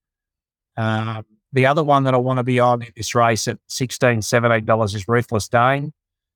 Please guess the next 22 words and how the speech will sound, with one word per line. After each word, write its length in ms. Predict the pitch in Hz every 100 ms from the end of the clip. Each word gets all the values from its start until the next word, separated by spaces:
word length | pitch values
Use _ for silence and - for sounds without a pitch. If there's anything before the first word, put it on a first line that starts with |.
| _ _
Uh, 260 | 107 107 107
that's 240 | 131 -
second, 720 | - - 127 123 120 120 110 - -
uh, 380 | 113 110 110 110 _ -
in 240 | 131 120
the, 180 | 117 117
um, 340 | 110 110 107 107 _ _ _ _ _ _ 127
in 100 | 123
the 100 | 113
surround 600 | - 110 113 117 120 113
behind 420 | 101 117 113 107
Sunshine 580 | - 117 110 127 117 110
in 100 | 101
Paris. 340 | 120 117 113
There's 140 | 117
a 40 | 110
very 300 | 120 120 113
high 200 | 113 113
rated 340 | 113 113 113
race 300 | 113 113 107
there. 380 | - 113 110 107 - _ _ _ _
Um, 440 | 123 107 104 104